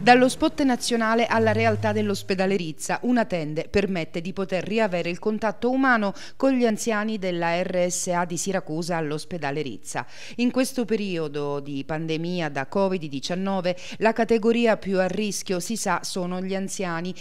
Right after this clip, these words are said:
infatti i più protetti anche dai familiari stessi che evitano incontri per scongiurare possibili contagi. Proteggersi dal virus, ma anche dalla solitudine,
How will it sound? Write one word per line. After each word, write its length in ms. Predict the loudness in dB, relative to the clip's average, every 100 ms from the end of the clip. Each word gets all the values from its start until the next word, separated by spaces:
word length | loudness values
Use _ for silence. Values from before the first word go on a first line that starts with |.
| -6
infatti 500 | 0 0 2 -2 -2
i 80 | -8
più 180 | -6 -6
protetti 580 | -4 0 0 -2 -8 -2
anche 400 | 0 0 0 2
dai 180 | 2 2
familiari 500 | 0 -2 0 0 0
stessi 540 | 0 2 2 0 -4
che 320 | -4 0 2
evitano 420 | 2 0 -4 -4 -4
incontri 600 | -4 0 0 0 -2 -2
per 120 | -4
scongiurare 680 | -4 -2 -2 -2 -2 -2 -4
possibili 580 | -6 -6 -6 -6 -6 -4
contagi. 680 | -4 -4 -4 -6 -8 -12 -12 -12 -14 -10 -2
Proteggersi 720 | 0 4 4 4 0 0 -2
dal 160 | -2
virus, 500 | -2 0 0 -2 -4 -4
ma 160 | -2
anche 260 | -2 -2 -2
dalla 240 | 0 0
solitudine, 720 | -2 -2 -4 -4 -4 -4 -4